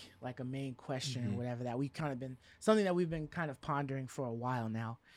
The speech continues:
Speaker 1: And, um, that question is, should pre-orders exist? Um, so, like, this year's been really funny with, uh, video game releases and things like that. Essentially,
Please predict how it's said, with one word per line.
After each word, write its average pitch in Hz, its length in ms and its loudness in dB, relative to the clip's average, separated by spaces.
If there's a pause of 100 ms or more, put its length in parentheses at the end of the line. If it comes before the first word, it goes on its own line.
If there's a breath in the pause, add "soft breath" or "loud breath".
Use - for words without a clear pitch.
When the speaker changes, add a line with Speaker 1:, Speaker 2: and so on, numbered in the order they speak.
(240 loud breath)
Speaker 1:
And, 135 300 -2
um, 135 460 -2 (140)
that 156 220 4
question 170 440 4
is, 139 360 -4 (360 loud breath)
should 262 440 6
pre-orders 190 880 6
exist? 135 760 -4 (840 soft breath)
Um, 147 260 0
so, 175 560 6 (460 soft breath)
like, 165 420 6 (200)
this 180 480 10
year's 185 400 10
been 151 260 -2
really 160 340 4
funny 131 480 -6 (200)
with, 143 260 2 (100)
uh, 131 560 0
video 143 460 0
game 135 340 -2
releases 131 640 -4
and 127 120 -8
things 135 220 -2
like 131 200 -4
that. 131 260 -4
Essentially, 160 720 2